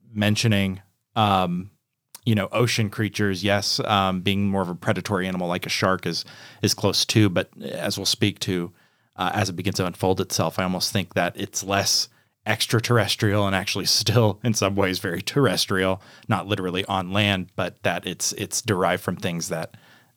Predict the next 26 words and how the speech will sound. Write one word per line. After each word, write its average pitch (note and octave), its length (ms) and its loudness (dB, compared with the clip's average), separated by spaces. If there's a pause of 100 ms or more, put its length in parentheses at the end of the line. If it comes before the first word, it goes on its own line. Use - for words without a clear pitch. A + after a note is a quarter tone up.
(160)
are F#2+ 220 4
of F2 140 -4
Earth - 300 -6
that - 120 -2
we E2+ 100 -6
see, F#2+ 300 2
that F2 140 -4
we're F#2 100 -6
familiar F#2 460 0
with, F2 180 -2
even G2+ 200 -2
though G2 80 0
we G2+ 80 0
don't F#2+ 180 -2
fully E2+ 280 -8
understand F2 500 -4
them. D#2+ 200 -6 (380)
Deep G2 200 -2
sea F2 100 -4
jellyfish E2 500 -4
is F#2+ 80 -6
what F2 120 -6
comes - 180 -2
to - 60 -4
my F2+ 160 -4
mind, E2+ 340 -4